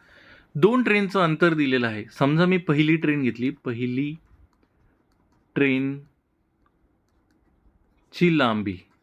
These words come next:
काय धरली मी, एल वन, एल वन. तसंच दुसऱ्या, दुसऱ्या ट्रेनची लांबी काय धरूया आपण,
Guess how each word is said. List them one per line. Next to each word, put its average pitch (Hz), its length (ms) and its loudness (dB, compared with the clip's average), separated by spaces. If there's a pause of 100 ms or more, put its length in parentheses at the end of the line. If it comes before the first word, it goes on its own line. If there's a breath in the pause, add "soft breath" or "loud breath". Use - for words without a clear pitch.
(1600)
काय 151 280 2
धरली 139 380 0
मी, 165 300 -2 (320)
एल 139 220 0
वन, 110 260 -2 (760)
एल 135 200 -2
वन. 104 240 -6 (240)
तसंच 170 340 -2
दुसऱ्या, 147 640 0 (1300)
दुसऱ्या 143 460 0
ट्रेनची 151 480 0
लांबी 143 260 0
काय 151 220 2
धरूया 135 320 2
आपण, 151 280 -2